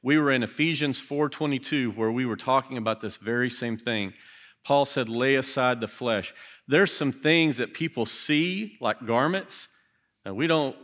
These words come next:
it's not the, that's not the way we want to be ambassadors. Look at that list. Malice. Malice is a feeling of hostility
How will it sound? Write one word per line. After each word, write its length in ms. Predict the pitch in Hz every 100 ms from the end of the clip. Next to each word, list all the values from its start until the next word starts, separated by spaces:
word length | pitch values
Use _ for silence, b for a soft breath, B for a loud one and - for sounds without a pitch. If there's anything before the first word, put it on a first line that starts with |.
| _ _ - 107
it's 280 | 143 - 151
not 240 | 151 -
the, 320 | 127 110 101 -
that's 200 | 127 -
not 280 | 143 135
the 120 | 117 107
way 240 | 120 120
we 100 | 117
want 160 | 110 110
to 60 |
be 120 | 101
ambassadors. 800 | 101 95 92 98 101 - 87 82
Look 160 | 147 170
at 80 | -
that 160 | 123
list. 560 | 98 101 92 80 - - _ b b -
Malice. 720 | 104 123 135 113 80 - - B B B
Malice 480 | 113 127 175 190 160
is 140 | 151
a 80 | 113
feeling 560 | - - 151 170 160 147
of 160 | 113
hostility 800 | - 123 - - 170 165 123 117